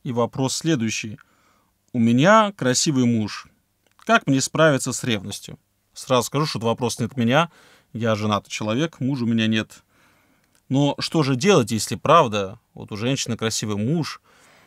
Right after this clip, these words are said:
вокруг него вьются девушки и так далее? Что же делать? Сама жена должна понять, что муж, а, выбрал ее не по той причине, что она просто красивая девушка.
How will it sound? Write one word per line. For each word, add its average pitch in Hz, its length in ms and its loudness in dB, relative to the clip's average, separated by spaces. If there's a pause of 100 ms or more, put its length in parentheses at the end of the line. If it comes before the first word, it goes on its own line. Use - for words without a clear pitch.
(160)
вокруг 123 380 -4
него 117 640 2
вьются 107 400 -6
девушки 127 540 -2
и 104 220 -6
так 107 220 -10
далее? 123 440 0
Что - 260 -4
же 120 100 -4
делать? 104 420 -6 (800)
Сама 139 600 2
жена 135 420 2
должна 120 300 -2
понять, 131 520 0
что 120 220 -6
муж, 131 600 0 (300)
а, - 160 -14
выбрал 117 440 -2
ее 156 400 0 (380)
не 135 80 0
по 139 140 2
той 156 140 0
причине, 160 300 0
что - 160 -4
она 117 100 0
просто 147 320 0
красивая 117 520 -2
девушка. 107 600 -4